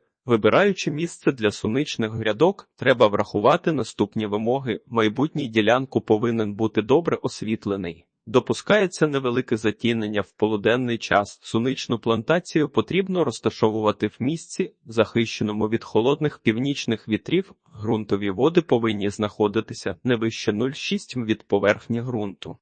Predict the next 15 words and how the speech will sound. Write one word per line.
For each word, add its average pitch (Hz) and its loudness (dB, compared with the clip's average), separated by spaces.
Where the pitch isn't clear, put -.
При 123 0
загрозі 127 0
підтоплення 147 2
кущів - -4
слід - -2
передбачити 113 2
дренаж 110 -2
або 104 0
пристрій 117 -4
високих 117 -4
гряд. 131 4
Місце 113 -2
бажано 104 2
вибирати 110 0
рівне, 175 -6